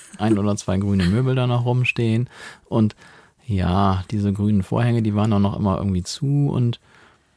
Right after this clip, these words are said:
Speaker 2: hm, ich hab immer auch so ein bisschen im Nachhinein, jetzt hab ich's gemerkt,
Speaker 1: Da kam gut Licht durch.
Speaker 2: hab ich mich nicht so gut gefühlt wie jetzt.
Speaker 1: Hm.
Speaker 2: Jetzt haben wir nämlich weiße Vorhänge da und der eine ist auch jetzt immer offen, der vorher immer zu war. Und es kommt einfach mehr Tageslicht durch,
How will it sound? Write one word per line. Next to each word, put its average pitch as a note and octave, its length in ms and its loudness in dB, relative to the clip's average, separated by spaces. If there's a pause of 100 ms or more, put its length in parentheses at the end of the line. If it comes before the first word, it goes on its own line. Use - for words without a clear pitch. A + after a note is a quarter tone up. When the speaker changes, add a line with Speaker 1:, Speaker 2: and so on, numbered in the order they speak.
(240)
Speaker 2:
hm, G#2+ 260 -2
ich G#2 140 -6
hab G#2 120 -6
immer B2 200 0
auch G#2+ 160 0
so - 120 -6
ein G2+ 140 0
bisschen D3 360 -2
im A#2+ 120 -2
Nachhinein, C3 720 0
jetzt - 260 -6
hab C3 120 0
ich's B2 160 -4
gemerkt, A2 420 2
Speaker 1:
Da - 40 -12
kam A#3 160 0
gut C4 140 -2
Licht B3+ 260 -4
durch. F3 300 -8
Speaker 2:
hab B2 120 0
ich B2 100 2
mich B2 180 0
nicht C3 220 -2
so D3+ 600 2 (720)
gut E3 180 -2
gefühlt D3+ 380 2
wie F#3 100 4
jetzt. - 400 -2 (420)
Speaker 1:
Hm. G#3 320 0
Speaker 2:
Jetzt B2+ 260 -2
haben C#3+ 100 2
wir C#3 80 2
nämlich B2 260 0
weiße A2 420 0
Vorhänge D3 480 0
da C#3+ 300 0 (400)
und B2+ 460 -4 (720)
der - 140 2
eine C3+ 180 2
ist C3 100 -4
auch B2+ 80 0
jetzt B2+ 160 -2
immer A2 160 -2
offen, A2+ 240 -2
der G#2 100 0
vorher A2+ 220 -2
immer G2+ 140 0
zu E3 240 -2
war. G#2 140 2
Und G#2+ 60 -2
es A2+ 120 -6
kommt - 120 -6
einfach A#2 140 -2
mehr G2 160 0
Tageslicht C#3+ 560 -2
durch, C3+ 240 2